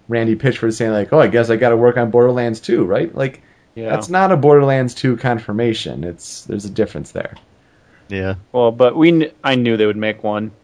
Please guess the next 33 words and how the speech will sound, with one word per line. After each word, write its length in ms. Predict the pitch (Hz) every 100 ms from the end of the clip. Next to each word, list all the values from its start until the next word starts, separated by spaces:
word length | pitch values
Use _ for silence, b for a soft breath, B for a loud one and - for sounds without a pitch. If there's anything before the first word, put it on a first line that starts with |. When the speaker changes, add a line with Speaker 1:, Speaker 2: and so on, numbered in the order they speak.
| _
Speaker 1:
Oh, 100 | -
Speaker 2:
Not 40 | 170
just 80 | -
Speaker 1:
sure, 120 | 190
Speaker 2:
'cause 100 | -
I'm 60 | 120
Speaker 1:
sure 100 | 202
Speaker 2:
a 60 |
Speaker 1:
they'll 140 | 120 95
make 240 | 131 -
one, 120 | 82
yeah, 340 | 113 117 65 80
but 220 | 95 85
Speaker 2:
I'm 100 | 127
not 160 | 131 127
a 40 |
rid-, 380 | 123 117 - -
not 140 | 160 147
just 100 | 131
'cause 120 | 135
I'm 100 | 131
a 40 | 120
ridiculous 540 | 120 127 123 117 110
fanboy, 640 | 127 120 120 110 107 110
but 300 | 110 104 101
more 240 | 127 120 117
so 260 | - 113
just 400 | 113 113 110 - _ b b b _
it, 260 | 123 117 -
it 100 | 131
was 120 | 131
an 100 | 123 135
untested, 840 | 143 147 131 127 123 - 123 113